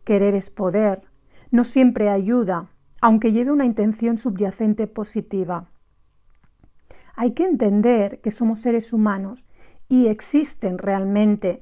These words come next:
limitaciones reales también. Por ejemplo, no puedes volar. O, por ejemplo, yo no sé cantar. Y aunque dedicando muchísimo esfuerzo, tiempo y energía quizás conseguiría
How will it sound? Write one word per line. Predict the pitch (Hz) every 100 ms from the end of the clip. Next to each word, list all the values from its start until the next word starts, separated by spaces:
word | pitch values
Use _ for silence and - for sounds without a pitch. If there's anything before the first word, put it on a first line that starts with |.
| -
limitaciones | 214 214 214 202 - 226 226 208
reales | 190 190 233 254 202 -
también. | 214 190 185 190 185
Por | - 202
ejemplo, | - 220 214 202 180 170 _ _ _ _ _ _ -
no | 208 202
puedes | 208 220 240 202
volar. | 202 202 240 254 - - _ - - - -
O, | 208
por | 220
ejemplo, | 214 - 220 214 208 180 - - _ - - -
yo | 220
no | 262 330
sé | 214
cantar. | 180 175 175 214 196 - - _ _ - 233
Y |
aunque | 220 208 208 180 - -
dedicando | 214 208 202 226 247 311
muchísimo | 320 - 254 269 247
esfuerzo, | 220 - 226 220 - 214
tiempo | - 220 214 240
y |
energía | 220 214 - 233 240 214
quizás | - - 262 -
conseguiría | - 226 196 - 208 190 190 240 240 175